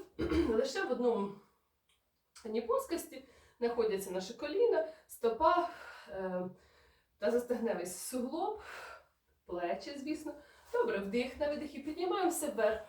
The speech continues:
опускаємося, торкаємося тазом пола і скручуємося, <clears throat> розтягуємо м'язи спини. Видих, вдих, видих.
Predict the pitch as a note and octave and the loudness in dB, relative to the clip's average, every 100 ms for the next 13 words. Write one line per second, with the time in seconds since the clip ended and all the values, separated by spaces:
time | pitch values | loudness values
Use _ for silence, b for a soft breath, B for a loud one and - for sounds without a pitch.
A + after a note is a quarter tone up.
0 | B A3 A3 B3 - B3+ B3+ A#3 A#3 B3+ | B -6 -4 -4 -2 0 2 0 0 2
1 | A#3+ - G#3 G#3+ G#3 A3 G#3+ B3+ D#4 E4+ | 2 2 -2 0 2 0 0 0 2 2
2 | A3+ C4 - - B3+ E4 - D#4 D#4 D#4 | 2 -6 -6 -6 -4 -4 -6 -4 -4 -4
3 | - B B B A#3 A#3 C4+ D4+ - - | -12 B B B 2 6 8 6 2 -12
4 | C4 - C#4 - - - - - A#3+ B3 | -10 -4 0 0 -4 -16 -20 -12 -2 0
5 | C#4 C4 B3 - - _ _ G#3+ A3 A3 | 4 4 4 -4 -18 _ _ 0 2 2
6 | A3+ A3+ - _ _ _ _ _ _ - | 0 -6 -12 _ _ _ _ _ _ -8
7 | - A3+ G#3+ F#3 B B B B B A3 | 0 0 2 -2 B B B B B -4
8 | F#3+ - - - B3 - - _ B B | -4 -4 -10 -2 0 0 -6 _ B B
9 | B B B B B B B B B B | B B B B B B B B B B
10 | B B B B G#3 A3+ - | B B B B 0 0 0